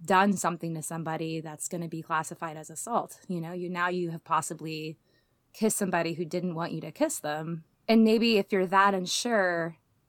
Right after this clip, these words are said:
you shouldn't do it. You know, like,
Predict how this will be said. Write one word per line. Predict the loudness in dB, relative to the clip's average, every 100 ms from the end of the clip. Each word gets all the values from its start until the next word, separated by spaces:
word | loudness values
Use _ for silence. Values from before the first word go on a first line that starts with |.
| _ _ _ _ _
you | -6
shouldn't | -4 -4 -6 -8
do | -6 -4
it. | -6 -10 _ _ _ _ _ _ _ _ _ _ _ _
You | -8 -6
know, | -6 -6
like, | -4 -4